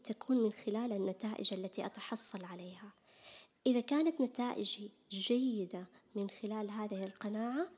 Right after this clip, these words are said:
فممتاز، أنا ممكن أعلم الآخرين هذه القناعة. إذا نتائج سيئة، فنادرًا ما يعرف الإنسان إنه هذه بسبب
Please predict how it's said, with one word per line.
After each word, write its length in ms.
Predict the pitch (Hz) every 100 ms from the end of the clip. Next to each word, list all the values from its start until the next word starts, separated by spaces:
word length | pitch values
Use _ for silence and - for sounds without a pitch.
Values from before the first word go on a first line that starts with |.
| _ _
فممتاز، 600 | - 302 339 330 302 226 -
أنا 80 | 247
ممكن 340 | 294 320 - -
أعلم 400 | 208 220 220 202
الآخرين 560 | - 196 - 214 196
هذه 180 | 190 185
القناعة. 560 | 185 - 196 190 202 208 - - - -
إذا 140 | 220
نتائج 600 | 214 220 247 254 254 214
سيئة، 720 | - - 277 277 208 - 190 - _ - _ -
فنادرًا 680 | 208 214 247 220 196 185 190 - -
ما 140 | 202
يعرف 340 | 202 220 214 -
الإنسان 500 | - 190 - 226 208
إنه 200 | 196 190
هذه 440 | 190 226 226 196 -
بسبب 320 | - 202